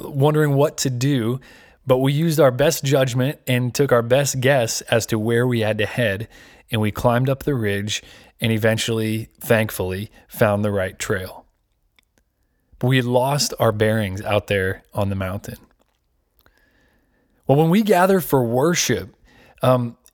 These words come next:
it's kind of like we come back to church, we come back to gather, and we look around and realize we've been heading in the wrong direction during the week.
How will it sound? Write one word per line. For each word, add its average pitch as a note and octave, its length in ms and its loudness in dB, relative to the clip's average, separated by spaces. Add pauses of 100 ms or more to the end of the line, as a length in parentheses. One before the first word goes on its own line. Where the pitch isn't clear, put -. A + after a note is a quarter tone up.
(160)
it's D#3 220 2
kind A3 340 0
of F3 220 0
like D#3+ 480 0 (560)
we D#3+ 180 0
come G3 240 2
back F#3+ 220 4
to E3 100 -2
church, E3+ 560 0
we C#3+ 100 -2
come D#3+ 200 2
back E3+ 160 2
to D#3 100 0
gather, C#3 480 2
and - 240 -8
we B2+ 120 0
look D#3+ 260 0
around D#3+ 260 2
and C#3+ 80 0
realize C#3 380 2
we've C3 200 -2
been B2+ 120 0
heading D3+ 520 0 (220)
in C3+ 140 0
the C3 80 0
wrong B2 280 2
direction A2 600 -2
during G#2 280 -2
the G2+ 100 -4
week. G#2+ 440 -6